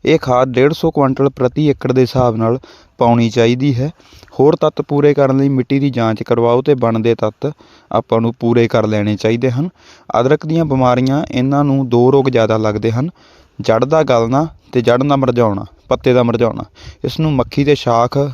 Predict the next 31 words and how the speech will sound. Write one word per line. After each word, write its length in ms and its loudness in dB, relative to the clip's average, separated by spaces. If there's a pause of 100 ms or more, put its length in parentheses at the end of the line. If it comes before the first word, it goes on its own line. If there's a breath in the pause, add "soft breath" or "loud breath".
(180)
ਗਣੂਆ 280 0
ਕੀਟ 280 -2
ਵੀ 180 0
ਨੁਕਸਾਨ 400 -2
ਕਰਦੇ 360 -2
ਹਨ। 200 -6 (360 loud breath)
ਇਹ 100 2
ਸਾਰੀਆਂ 420 0
ਬਿਮਾਰੀਆਂ 460 0
ਦੀ 120 0
ਰੋਕਥਾਮ 500 -2
ਲਈ 140 0
ਬਿਜਾਈ 360 0
ਤੋਂ 220 -2
ਤਿੰਨ 200 -2
ਦਿਨ 160 -2
ਬਾਅਦ 320 0 (340 loud breath)
ਐਟਰਾਜੀਨ 580 0
ਚਾਰ 340 0
ਪੰਜ 300 -2
ਗ੍ਰਾਮ 320 0
ਪ੍ਰਤੀ 280 -4
ਲੀਟਰ 340 -2
ਪਾਣੀ 320 -2
ਦੀ 120 -4
ਨਮੀ 280 -2
ਵਿੱਚ 280 -4 (680 loud breath)
ਮਿੱਟੀ 200 -4
'ਤੇ 140 -4
ਸਪਰੇਅ 420 -2
ਕਰੋ। 260 0